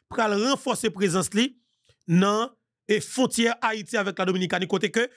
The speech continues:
l'État pour contrôler les affaires, manger qu'a rentrer sur le territoire haïtien. Gars, qu'on n'y pas fait. Non. Là maintenant,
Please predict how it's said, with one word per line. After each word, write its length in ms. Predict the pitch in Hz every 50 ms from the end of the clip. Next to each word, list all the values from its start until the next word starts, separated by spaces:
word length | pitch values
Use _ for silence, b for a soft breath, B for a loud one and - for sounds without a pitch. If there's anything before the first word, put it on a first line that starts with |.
| b b
l'État 460 | 151 156 208 240 - - - 262 254 202
pour 300 | 190 220 214 196 - -
contrôler 400 | 254 247 226 202 214 208 208 220
les 140 | 196 156
affaires, 340 | 196 175 - - 220 214 220 214 b b b b
manger 380 | - 185 208 196 165 120 160 202
qu'a 120 | - 190
rentrer 280 | 175 - 175 180 170 170
sur 60 | 143
le 60 | 156
territoire 220 | 147 156 147 131 123
haïtien. 340 | 127 113 - 131 113 - - _ _ _ _ _ -
Gars, 140 | 120 127 120
qu'on 120 | - -
n'y 60 | 117
pas 100 | 107 107 101
fait. 240 | - - 104 98 - _ _ _ _ _ _ _ _ _ _ _ _ _ _ _ _ _ _ _ -
Non. 160 | 117 101 87 - _ _ _ _ _ _ _ _ _ _ _ _ _ _ _ _ _ _ _ _ _ _ _ _ _ _ _ _ _ _ _ _ _ _ _ _ _ _ _ _ _ _ _ _ _ _ _ _ _ _ _ _ _ _ _ _ _ _ _ _ _ _ -
Là 100 | 123 123
maintenant, 420 | 123 127 - - 254 196 113 -